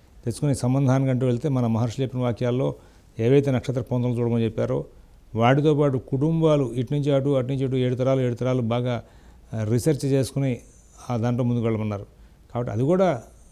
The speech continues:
ముందు పాటించండి. ఎన్ని చెప్పినా ఏం చేసినా చివరికి రాసి పెట్టుందే అవుతుంది కానీ కొత్తదేం అవ్వదు. ఇది మాత్రం ఖచ్చితం, ఫైనల్ డెసిషన్ ఇది. సిద్ధాంతి అనేవాడు జాతకాలు చూసి ఇది సరిపోతుంది, ఇది సరిపోతుంది చెప్తాడు కానీ భగవంతుడు రాసింది మార్చే యోగం మాత్రం ఆయనకి లేదు. ఒకవేళ,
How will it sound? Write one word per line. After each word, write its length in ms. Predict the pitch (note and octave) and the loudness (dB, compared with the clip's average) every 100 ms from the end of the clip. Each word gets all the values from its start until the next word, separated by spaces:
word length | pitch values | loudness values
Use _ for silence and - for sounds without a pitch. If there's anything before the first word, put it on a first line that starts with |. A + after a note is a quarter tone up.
| - - | -20 -6
ముందు 160 | B2+ B2 | -4 -2
పాటించండి. 640 | A#2+ B2 B2 B2+ B2 C#3 - - - - A#2 | -2 0 -2 -2 -4 -6 -12 -20 -20 -8 0
ఎన్ని 160 | C#3+ | 2
చెప్పినా 380 | C#3+ D3 D3+ D#3 | 4 4 4 2
ఏం 240 | C3 C3+ | 4 4
చేసినా 320 | C3 C#3 A2 D3 | 2 0 0 -4
చివరికి 340 | - C3 C3+ | -2 0 0
రాసి 340 | A#2 B2 A#2+ | 0 0 0
పెట్టుందే 360 | B2+ B2+ C#3 C#3 | -2 -2 0 0
అవుతుంది 280 | C3 A#2+ B2 | 0 -2 -4
కానీ 100 | B2+ | -4
కొత్తదేం 480 | - A#2+ C3 C3 C3 | -4 -4 0 0 0
అవ్వదు. 240 | B2 B2 | 0 -2
ఇది 140 | B2 | -2
మాత్రం 280 | A#2+ B2 B2+ | -2 -2 -4
ఖచ్చితం, 480 | - B2 A#2+ D#3 E3+ - - | -2 0 2 0 0 -4 -2
ఫైనల్ 240 | C3 C#3 | 2 2
డెసిషన్ 300 | C3 G2+ C3 | 0 -2 -2
ఇది. 220 | B2+ D#3+ - - - - - | -2 -4 -8 -20 -20 -20 -12
సిద్ధాంతి 420 | - A2 B2+ C#3+ C#3 | -8 -2 0 2 2
అనేవాడు 280 | C#3 C#3 | 2 2
జాతకాలు 440 | A#2 A#2+ B2 C#3+ C3 | 2 0 0 -2 -2
చూసి 220 | B2 B2 | -2 -6
ఇది 220 | B2 B2 | -2 -4
సరిపోతుంది, 540 | G#2+ A2+ A#2 C#3 C#3 C#3+ | -2 -2 0 -2 0 -4
ఇది 80 | |
సరిపోతుంది 420 | - B2 B2+ B2+ B2+ | -2 -2 -2 -2 -4
చెప్తాడు 280 | - B2+ | -2 -2
కానీ 300 | B2 A#2+ D3 D#3 - - - - | 0 0 -2 -6 -18 -20 -20 -6
భగవంతుడు 360 | - C3+ D#3 C#3+ | -2 0 0 0
రాసింది 560 | D3 C3+ C#3 C3+ B2+ A#2 - - - - | 0 0 0 -2 -2 -4 -20 -20 -18 -4
మార్చే 500 | G#2 A#2+ F3+ - G3 | 0 4 2 4 6
యోగం 320 | E3 D#3 D3 | 8 6 4
మాత్రం 240 | C#3+ B2+ B2+ | 0 0 0
ఆయనకి 140 | A2+ | 0
లేదు. 120 | A2+ | 0
ఒకవేళ, 380 | A2 B2 C#3 B2+ | -2 0 0 0